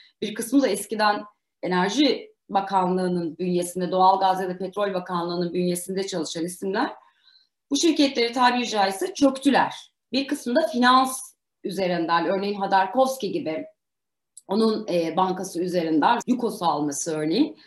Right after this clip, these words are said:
e, bu şekilde gerçekleştirdi ama bunlar hep özelleştirme süreci içerisindeydi. Putin yönetimi bunda bir, e, değişime gitti. Aslında Rusya tarzı kapitalizm dediğimiz bir modele geçtiler. Devletin daha baskın ve rehberlik yapacağına dönük,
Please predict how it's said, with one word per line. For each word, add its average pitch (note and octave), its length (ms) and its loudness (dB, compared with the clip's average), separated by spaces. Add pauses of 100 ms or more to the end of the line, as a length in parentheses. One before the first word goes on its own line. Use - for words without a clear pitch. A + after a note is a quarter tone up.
(360)
e, F3 200 0
bu C#4 80 0
şekilde A3+ 400 0
gerçekleştirdi F3 840 -2
ama D#4 180 0
bunlar C#4+ 200 2
hep D#4 80 -4
özelleştirme A#3 720 0
süreci F3+ 400 -4
içerisindeydi. D3 880 -4 (440)
Putin F#4 300 2
yönetimi B3+ 540 0
bunda D4+ 300 6
bir, F4 240 0
e, G3 260 0
değişime B3+ 420 4
gitti. B3+ 480 -2
Aslında B3 340 0
Rusya C#4 360 0
tarzı F#3 680 0
kapitalizm A3 600 -4
dediğimiz F3 560 -4 (300)
bir - 80 2
modele C4+ 360 4
geçtiler. G3+ 600 -2
Devletin A3 440 0
daha A3 240 2
baskın F#3 460 -2
ve F#3 260 -4 (440)
rehberlik A3+ 460 2
yapacağına F3+ 600 0
dönük, D#3 280 -6